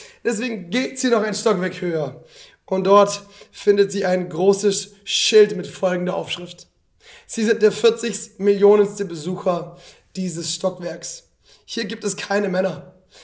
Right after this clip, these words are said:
Dieses Stockwerk existiert nur, um zu beweisen, dass man Frauen nicht zufriedenstellen kann. Sorry an alle Ladies, der musste sein. Aber wisst ihr was? Äh,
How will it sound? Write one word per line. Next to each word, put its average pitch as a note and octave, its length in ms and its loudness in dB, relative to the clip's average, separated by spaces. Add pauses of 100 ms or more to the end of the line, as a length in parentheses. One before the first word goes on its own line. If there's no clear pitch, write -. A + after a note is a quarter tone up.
(160)
Dieses F#3+ 260 -2
Stockwerk F#3 480 -2
existiert F3+ 480 -6
nur, F#3 400 4 (280)
um D#3 160 -10
zu E3+ 120 -10
beweisen, F3+ 600 -2 (220)
dass D#3+ 180 -10
man E3 120 -10
Frauen F#3 400 -2
nicht - 380 -10
zufriedenstellen F#3+ 760 -4
kann. C#3 300 -8 (1700)
Sorry G#3 520 0
an G3 120 2
alle F#3+ 220 0
Ladies, F3+ 540 -4
der F#3+ 140 2
musste F3+ 360 -2
sein. E3+ 320 -4 (160)
Aber A3 220 2
wisst A3+ 140 -4
ihr A#3+ 80 4
was? A3+ 240 0 (280)
Äh, G3+ 280 6